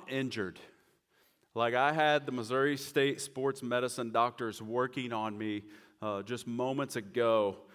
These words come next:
and I could just let out a yell, and it could, it, 'cause it will be pain, um,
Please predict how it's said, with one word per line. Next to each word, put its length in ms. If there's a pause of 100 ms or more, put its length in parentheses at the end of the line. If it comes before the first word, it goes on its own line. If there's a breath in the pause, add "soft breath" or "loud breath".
(960 soft breath)
and 260
I 200
could 180
just 240
let 260
out 320
a 100
yell, 520 (100)
and 160
it 140
could, 160
it, 260
'cause 200
it 120
will 80
be 160
pain, 580 (120)
um, 480